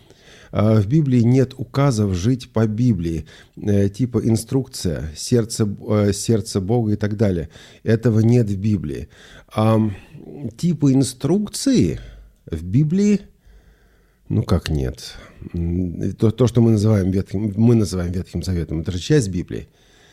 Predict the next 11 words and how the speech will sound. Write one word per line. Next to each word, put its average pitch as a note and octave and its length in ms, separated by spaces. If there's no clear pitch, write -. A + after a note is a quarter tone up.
Так D#2+ 140
что G2 160
инструкции A#2+ 400
там B2 200
тоже B2 260
есть, E2 360
Юлия. G1+ 360
М, F#2+ 220
другое A2 320
дело, B2 260
что G2+ 460